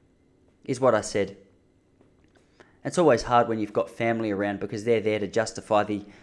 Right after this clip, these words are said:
idea of the person who's making more sense. So her mum came out and go, "Tice, that's a, a ridiculous argument."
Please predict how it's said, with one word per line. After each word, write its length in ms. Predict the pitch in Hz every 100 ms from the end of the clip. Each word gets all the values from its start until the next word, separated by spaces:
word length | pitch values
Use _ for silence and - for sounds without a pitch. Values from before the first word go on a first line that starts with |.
| _ -
idea 400 | 117 107 104 101
of 80 | 101
the 60 |
person 380 | - 107 101 101
who's 160 | 101 98
making 320 | 104 104 104
more 160 | 98
sense. 300 | 95 123 104
So 100 | -
her 60 | 107
mum 220 | 107 117
came 260 | 117 104 101
out 80 | 98
and 100 | 104
go, 80 |
"Tice, 260 | 104 127 117
that's 240 | 127 -
a, 200 | 117 104 - - - _
a 100 | 117
ridiculous 680 | 104 98 113 120 - 107 107
argument." 480 | 110 110 107 98